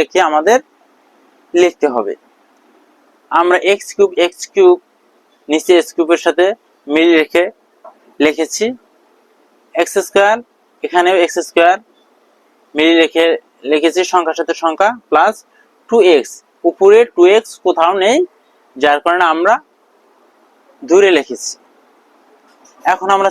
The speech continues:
চিহ্ন পরিবর্তন করব, যেখানে প্লাস আছে সেখানে মাইনাস, যেখানে মাইনাস আছে সেখানে প্লাস।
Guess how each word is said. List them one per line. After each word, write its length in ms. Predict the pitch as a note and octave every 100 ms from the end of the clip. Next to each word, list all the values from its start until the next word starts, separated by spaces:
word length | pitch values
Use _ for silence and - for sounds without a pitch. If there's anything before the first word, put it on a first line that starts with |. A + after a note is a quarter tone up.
| -
চিহ্ন 180 | A3+ G3+ E3+
পরিবর্তন 480 | D#3+ C#3 C3 C#3 C3
করব, 200 | C#3 E3+ F3
যেখানে 300 | D#3+ D3+ E3 - D#3+
প্লাস 220 | D3+ D#3+
আছে 240 | E3 - A#3
সেখানে 360 | A3+ D3 D#3+ F#3 B3 D#3+
মাইনাস, 340 | D3+ F3 F#4+ - - - - - - - - - - C#3
যেখানে 340 | F3 - F#3+ C4+ - _ _
মাইনাস 380 | D3 D#3+ E3 E3+
আছে 220 | F3 A3+ D4 _ _ _ _ _
সেখানে 360 | - D#3+ E3 F#3+
প্লাস। 320 | - B2+ F2